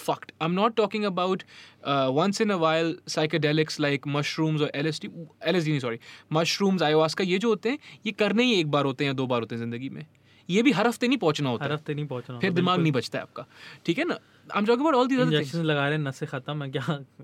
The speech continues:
Speaker 2: आखिर में एक नस बचती है बॉडी की और उस पे लगाना होता है आपको और आप, उसके बाद होता है कि यार अब तो कुछ भी नहीं है।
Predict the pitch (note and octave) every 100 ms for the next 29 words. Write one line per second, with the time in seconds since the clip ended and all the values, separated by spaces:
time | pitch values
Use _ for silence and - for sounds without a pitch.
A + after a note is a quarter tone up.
0 | C3+ B2+ B2 - D#3 D#3+ D3+ D3+ D3+ C3+
1 | B2+ - C#3+ B2+ B2+ C3 C#3+ C3 _ _
2 | _ _ - B2+ B2+ - _ - C3+ -
3 | - B2+ A#2+ A#2 A#2+ B2 C3 B2+ C3+ B2
4 | A#2 A#2 - - - - B2+ A#2+ A#2 C3
5 | B2 A#2+ B2 A#2+ B2+ A#2+ A#2+ A2 A2+ A2